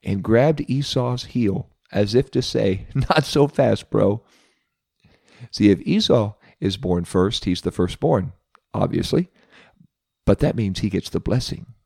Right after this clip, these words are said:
He gets the birthright. He probably will get either all of or a larger share of the inheritance of his family. And so from the moment Jacob was born, he was reaching for what really belonged to Esau.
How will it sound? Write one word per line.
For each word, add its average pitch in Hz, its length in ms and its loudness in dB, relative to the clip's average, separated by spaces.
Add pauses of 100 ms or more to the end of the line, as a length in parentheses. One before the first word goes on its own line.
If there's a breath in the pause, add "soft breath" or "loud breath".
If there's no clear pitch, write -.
(140)
He - 140 -10
gets 90 240 -4
the 107 80 -2
birthright. - 520 -2 (760)
He 107 100 -2
probably 110 480 2
will 98 140 -2
get 110 280 2
either 110 220 4
all 120 320 4
of 143 160 -4
or 110 200 4
a 101 40 2
larger 104 480 2
share 92 340 -2 (280 loud breath)
of 104 200 0
the 101 140 2
inheritance 101 520 2
of 95 80 0
his 113 140 -2
family. 127 480 -6 (680 soft breath)
And 104 140 -8
so 127 160 2
from 143 260 -4
the 123 140 -6 (160)
moment 185 500 0 (300)
Jacob - 400 -2
was 120 120 -6
born, 95 420 -10 (280)
he 127 160 -4
was 107 200 -2 (160)
reaching 104 640 -4 (320 soft breath)
for 110 100 -4
what 104 280 0
really 117 220 -2
belonged 98 420 -4
to 110 140 -6
Esau. - 440 -8